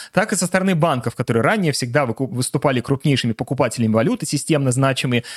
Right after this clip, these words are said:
российские банки, но из-за санкций они оказались лишены возможности совершать операции с иностранной валютой, и из крупнейших продавцов, э, из крупнейших покупателей, э, валюты, как это было в предшествующие годы,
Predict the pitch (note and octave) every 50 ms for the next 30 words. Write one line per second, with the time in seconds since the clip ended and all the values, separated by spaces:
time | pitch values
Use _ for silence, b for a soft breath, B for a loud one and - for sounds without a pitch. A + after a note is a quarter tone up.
0 | B B B - C#3+ B2+ - C#3+ B2 - - - C#3 B2+ B2 C3+ C3+ C3 B2 -
1 | B2+ C#3+ E3 D#3+ C3 A#2 G#2+ A#2+ - - - G#3 B3+ B3+ A3 - A3+ A3+ G#3+ F#3
2 | - - - G#2 - F3 G3+ F#3 G3+ - A3 - - F#3 - A2+ G#2+ D3 E3 E3
3 | D3+ - - B B B B B B B C#3 D3+ D3 - D3 D3+ F3+ F#3+ D#3+ C#3
4 | A#2 A#2 B2 D3 E3 D3+ C3+ C#3 - - C3 - - E3+ - - C#3 B2 - -
5 | - A#2+ B2+ B2 - - A#2 - B2 B2+ A#2 - - - A#2+ A2 A2 G#2+ A2+ A#2
6 | E3 A3+ A#3 - G#3+ F#3 B B B B B B - E3+ F#3 E3 - - - C#3
7 | C3 - D#3 D#3 C#3 C3 - A#2+ - - A#2 G#2+ G#2+ G2+ - - D3+ B2 - -
8 | - B B B B B B - A2+ G#2+ G#2+ G#2+ G#2+ G2 D3 D3 - E3 D#3 F3
9 | F3+ - C#3 - - D#3 - D#3+ D3+ F3+ E3 C3+ - - B2 A2 G#2+ G#2+ G#2+ -
10 | A#2+ A2+ A2 G#2+ G#2+ G#2+ G#2+ C3 C#3 D3 C#3 A#2+ A2 - - G#2+ G#2 F#2 - -
11 | - A2+ - A2 A#2 A2+ A#2 A#2 A2 - - C3 - - C#3 A#2+ - - B2 A2+
12 | - C#3 C#3 D#3+ A#3+ B3 G#3 G3+ F3+